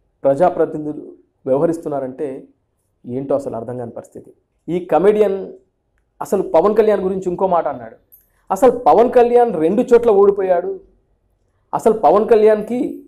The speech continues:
పుస్తక జ్ఞానం లేదు, అసలు లోక జ్ఞానం లేదు అని మాట్లాడాడు. కరెక్టే, లోక జ్ఞానం జగన్మోహన్ రెడ్డికి చాలా ఉంది,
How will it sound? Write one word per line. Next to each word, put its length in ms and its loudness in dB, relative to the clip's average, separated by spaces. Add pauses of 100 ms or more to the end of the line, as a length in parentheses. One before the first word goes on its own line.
(320)
పుస్తక 280 -2
జ్ఞానం 440 -2
లేదు, 380 -4 (760)
అసలు 220 -4
లోక 220 0
జ్ఞానం 320 -2
లేదు 180 0
అని 140 0
మాట్లాడాడు. 500 -10 (560)
కరెక్టే, 480 -4 (380)
లోక 180 0
జ్ఞానం 380 0
జగన్మోహన్ 440 -2
రెడ్డికి 420 -8
చాలా 180 -2
ఉంది, 220 -10